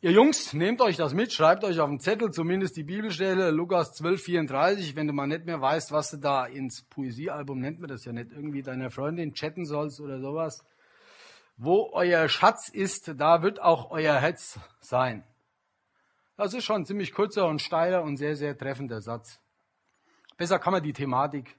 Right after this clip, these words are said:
nicht zusammenfassen. Im Kontext der angesprochenen, äh, Liebschaft da weiß jeder, glaube ich, auch sehr gut, was es bedeutet, Jesus als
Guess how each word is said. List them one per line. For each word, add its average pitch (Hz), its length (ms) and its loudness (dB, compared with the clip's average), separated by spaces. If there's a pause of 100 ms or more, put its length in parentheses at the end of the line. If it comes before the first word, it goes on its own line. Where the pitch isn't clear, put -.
nicht 143 320 -10 (220)
zusammenfassen. 117 1120 -8 (2250)
Im 143 140 -2
Kontext 175 460 0
der 156 240 0
angesprochenen, 147 1040 2
äh, 113 360 -10
Liebschaft 139 760 0 (1800)
da 135 440 2 (120)
weiß 123 520 0
jeder, 139 320 -2
glaube 135 280 -4
ich, 127 220 -8
auch 135 380 -2
sehr 135 300 -6
gut, 190 380 -2 (140)
was 104 420 -6
es - 220 -10
bedeutet, 139 800 -4 (760)
Jesus 151 600 -4
als 135 500 -6